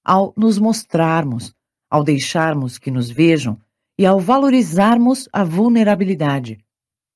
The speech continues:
Compartilharemos nossas histórias de fracasso e de vitória. Em nosso lar, sempre haverá espaço para ambas. Nós lhe ensinaremos a compaixão,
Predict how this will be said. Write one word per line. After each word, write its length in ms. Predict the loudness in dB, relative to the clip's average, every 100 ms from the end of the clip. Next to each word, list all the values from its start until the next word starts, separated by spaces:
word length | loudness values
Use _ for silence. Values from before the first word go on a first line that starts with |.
| _ _ _ _
Compartilharemos 1080 | 2 2 0 -2 -2 0 2 2 2 0 -2
nossas 440 | -4 -4 -4 -6
histórias 840 | -6 -8 -2 2 2 0 -2 -4 -6
de 120 | -8
fracasso 880 | -4 -4 -4 -2 -2 -2 -4 -8 -8 _
e 80 | 0
de 120 | 2
vitória. 640 | 2 0 2 2 2 -2 -8 _ _ _ _ _ _ _
Em 120 | 4
nosso 400 | 6 6 2 -2
lar, 340 | 0 2 2 -2 _ _ _ _
sempre 360 | -4 -2 2 2
haverá 340 | 4 4 2
espaço 640 | 0 -2 -2 -2 -2 -8 -6
para 260 | -4 0 2
ambas. 640 | 2 2 0 -4 -10 -18 _ _ _ _ _ _ _ _ _ _ 0
Nós 320 | 4 4 2
lhe 200 | 0 0
ensinaremos 1000 | 0 -2 -2 0 2 2 2 0 -4 -8 -8
a 120 | -8
compaixão, 1120 | -4 -2 -2 -2 -4 -4 -6 -4 -2 -2 -6